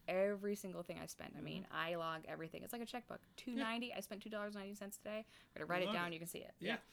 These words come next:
Speaker 2: exactly.
Speaker 1: So, <clears throat> we, um, have access to that.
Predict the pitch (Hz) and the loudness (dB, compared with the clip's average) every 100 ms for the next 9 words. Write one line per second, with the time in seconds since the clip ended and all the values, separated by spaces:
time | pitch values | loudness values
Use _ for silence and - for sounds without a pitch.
0 | - - 160 180 214 - 226 202 190 185 | -16 -12 -6 -4 -4 4 8 10 10 8
1 | 185 - - - 285 277 254 202 180 - | 6 0 -20 2 6 10 10 10 4 -6
2 | - 196 208 196 170 160 156 156 - - | 0 4 6 4 4 0 -2 -8 -16 -20
3 | - - - - - 208 214 208 196 - | -20 -20 -20 -8 2 6 6 6 0 -2
4 | 180 160 156 - | 2 4 4 2